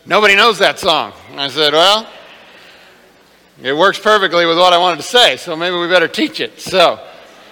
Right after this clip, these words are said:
you'll get one more shot at it here before we're done.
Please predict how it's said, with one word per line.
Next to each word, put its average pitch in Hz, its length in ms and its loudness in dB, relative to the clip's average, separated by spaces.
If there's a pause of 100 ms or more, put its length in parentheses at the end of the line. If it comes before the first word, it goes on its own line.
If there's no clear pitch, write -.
(120)
you'll 170 180 2
get 208 140 4
one 214 140 4
more 208 160 2
shot 202 320 4
at 156 160 4
it 147 140 -4
here 165 180 -2
before 160 380 -2
we're 156 100 -4
done. 156 460 0